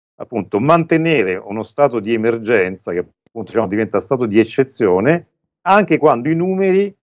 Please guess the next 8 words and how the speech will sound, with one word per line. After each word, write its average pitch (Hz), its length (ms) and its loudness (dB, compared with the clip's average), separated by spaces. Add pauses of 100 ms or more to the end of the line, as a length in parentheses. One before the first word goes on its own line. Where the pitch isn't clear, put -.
(160)
diranno 160 540 2
che 147 80 -2
non 117 120 -2
c'è 135 200 -4 (120)
assolutamente 110 640 -2
nulla, 98 520 2 (300)
perché 98 220 -4
adesso 131 480 2